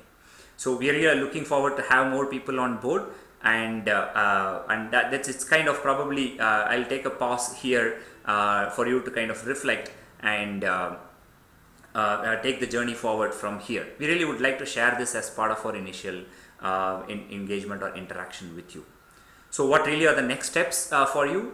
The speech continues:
Uh, uh, feel free to go back, go to the F A Q section to get any of, many of your queries clarified, and of course complete the onboarding process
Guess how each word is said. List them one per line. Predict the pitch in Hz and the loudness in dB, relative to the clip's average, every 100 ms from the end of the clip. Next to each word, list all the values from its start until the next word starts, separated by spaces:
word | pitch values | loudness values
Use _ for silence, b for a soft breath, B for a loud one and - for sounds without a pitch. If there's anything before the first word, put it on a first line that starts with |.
| - | 0
Uh, | 113 113 110 107 104 - | 4 6 6 4 0 0
uh, | 113 110 | 2 2
feel | 147 | -2
free | 139 160 160 | -4 -4 -4
to | 139 | -2
go | 139 135 | -2 4
back, | 139 139 - | 4 4 0
go | 143 | -2
to | 143 | 0
the | 117 | 0
F | - | 0
A | 120 | -4
Q | 160 156 | -4 -4
section | 147 - 151 147 | -4 -6 -8 -6
to | 143 139 135 B B 110 | -4 -4 -6 B B -4
get | 139 139 | -4 -2
any | 131 139 | -2 0
of, | 123 | 0
many | 131 | 0
of | 131 135 | 0 0
your | 127 - | -2 0
queries | 131 131 135 - - | 0 2 0 -4 0
clarified, | 131 135 - 143 147 - B B | 0 0 0 -2 -2 -8 B B
and | 107 110 107 104 | -2 -2 -2 -4
of | - - | -4 -2
course | 156 147 - | 0 0 0
complete | 127 135 135 | -4 -4 -4
the | 123 | -2
onboarding | 120 120 120 113 110 - | -2 0 0 0 -4 -2
process | 113 110 104 - - | -2 -2 -4 -4 -8